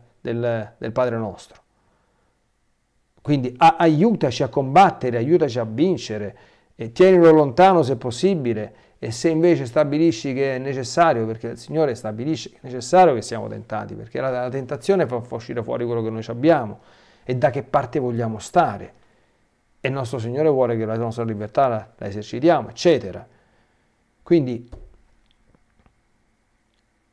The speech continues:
l'inferno deve essere oggetto dei nostri pensieri, deve essere oggetto anche del nostro disprezzo, d'accordo? Soprattutto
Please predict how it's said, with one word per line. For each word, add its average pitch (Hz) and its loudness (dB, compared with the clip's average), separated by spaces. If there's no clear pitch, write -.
l'inferno 160 4
deve 143 6
essere 139 0
oggetto 165 4
dei 113 -4
nostri 110 -8
pensieri, 98 -10
deve 123 -2
essere 117 -6
oggetto 104 -6
anche 117 -6
del 113 -2
nostro 113 -6
disprezzo, 131 2
d'accordo? 101 -14
Soprattutto 120 -2